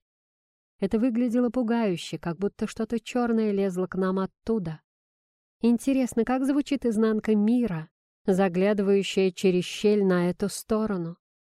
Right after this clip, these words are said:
Сеня трясся на переднем пассажирском сиденье с полуприкрытыми глазами. Его голова моталась из стороны в сторону, стукалась о спинку кресла,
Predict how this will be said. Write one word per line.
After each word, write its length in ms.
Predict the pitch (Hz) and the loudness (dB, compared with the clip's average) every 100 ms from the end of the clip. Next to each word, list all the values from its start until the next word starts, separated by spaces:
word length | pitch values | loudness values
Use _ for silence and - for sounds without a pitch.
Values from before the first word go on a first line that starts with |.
| _ _ _ _ _ | _ _ _ _ _
Сеня 400 | - 262 254 254 | -2 0 2 -2
трясся 520 | - 214 214 - - 196 | -2 -2 -2 -6 -4 -2
на 100 | 185 | 0
переднем 420 | 185 190 185 180 | 0 0 0 -2
пассажирском 800 | 180 - 165 175 175 - 165 156 | -4 -6 -6 -4 -6 -4 -4 -4
сиденье 640 | 165 147 170 202 202 196 _ _ | -4 -2 0 0 -2 -6 _ _
с 100 | - | -12
полуприкрытыми 800 | - 269 254 247 - 214 220 220 | -2 0 0 -2 0 -2 0 0
глазами. 680 | 202 196 185 180 170 160 175 _ _ _ _ _ _ _ - | 0 -2 -2 -4 -4 -4 -8 _ _ _ _ _ _ _ 0
Его 220 | 202 226 | 2 4
голова 320 | 226 220 220 | 2 2 2
моталась 580 | 220 214 - 220 220 - | 2 0 -2 -2 -2 -4
из 100 | 214 | -12
стороны 400 | - 208 208 214 | -8 -4 0 0
в 80 | 208 | -2
сторону, 640 | - - 233 220 175 160 | -8 -6 -2 -2 -2 -6
стукалась 580 | - - 214 202 196 - | -4 0 2 2 0 0
о 80 | 185 | -4
спинку 440 | - 202 202 190 | 0 0 2 -4
кресла, 580 | - 196 226 - 160 | -2 -2 -2 -6 -12